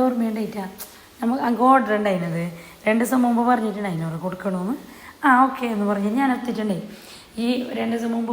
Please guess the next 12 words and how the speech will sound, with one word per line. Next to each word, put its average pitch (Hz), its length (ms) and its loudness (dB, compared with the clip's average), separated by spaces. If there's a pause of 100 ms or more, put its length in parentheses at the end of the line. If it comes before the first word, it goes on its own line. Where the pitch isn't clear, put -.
പറഞ്ഞാൽ 180 300 -4 (140)
മറന്നിട്ട് 226 580 -2
പോകും, 208 220 -2
ഭയങ്കര 277 800 0 (680)
മറവിയാന്ന് 226 640 2
എനിക്ക് - 200 -8
അറിഞ്ഞാൽ 185 220 -4
എൻ്റെ 185 180 -4
മെയിൻ 202 460 -2
പ്രശ്നം. 202 340 -6 (1120)
എന്നിട്ട് 214 300 0
ആ - 20 4